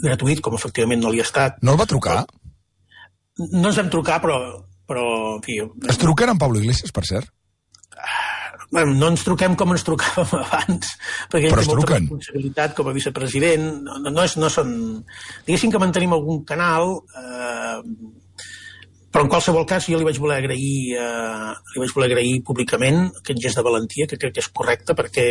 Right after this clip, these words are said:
Speaker 1: ell no estava comparant, són exactament els mateixos, només faltaria, no està dient això, torno a dir el mateix, eh? Davant del,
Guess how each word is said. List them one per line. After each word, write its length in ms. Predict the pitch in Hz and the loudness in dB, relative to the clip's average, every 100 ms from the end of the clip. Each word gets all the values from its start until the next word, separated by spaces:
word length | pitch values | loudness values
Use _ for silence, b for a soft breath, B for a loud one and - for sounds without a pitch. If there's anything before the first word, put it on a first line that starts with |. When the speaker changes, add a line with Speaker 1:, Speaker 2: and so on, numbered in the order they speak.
| 117 | 0
Speaker 1:
ell 240 | - 156 | 0 2
no 60 | - | 2
estava 240 | - 113 117 | 2 0 0
comparant, 480 | 131 113 120 113 110 - - B B | 0 0 0 0 0 -4 -8 B B
són 140 | 170 165 | 0 2
exactament 380 | 156 - 135 139 | 0 0 2 2
els 80 | 143 | 0
mateixos, 320 | - 123 - | -2 -2 -2
només 180 | 110 127 | -4 0
faltaria, 400 | 160 147 - 113 | 0 0 -4 -6
no 80 | 104 | -4
està 160 | - 143 | 0 2
dient 220 | 131 117 | 2 2
això, 220 | 170 160 B B - | 2 2 B B -2
torno 240 | 175 196 | 2 4
a 80 | 175 | 4
dir 140 | 185 | 2
el 80 | 165 | 2
mateix, 320 | 151 175 131 170 | 0 -2 0 -2
eh? 60 | 214 b b b - | -2 b b b -4
Davant 220 | 160 190 | 0 2
del, 120 | 170 | 0